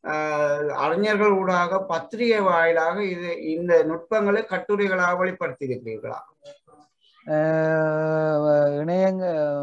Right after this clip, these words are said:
Speaker 2: YouTube அந்த மாதிரியான இதுகளால நான் இந்த விஷயத்தை வெளியில அதை கொண்டு போயிருக்கிறேன்.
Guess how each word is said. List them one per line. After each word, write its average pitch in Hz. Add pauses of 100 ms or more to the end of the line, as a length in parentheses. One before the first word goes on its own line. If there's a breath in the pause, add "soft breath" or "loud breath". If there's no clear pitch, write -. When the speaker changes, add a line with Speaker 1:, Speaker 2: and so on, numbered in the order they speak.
(100)
Speaker 2:
YouTube 185
அந்த 170
மாதிரியான 160
இதுகளால 151
நான் 151
இந்த 143
விஷயத்தை 139
வெளியில 139
அதை 135
கொண்டு 139
போயிருக்கிறேன். 139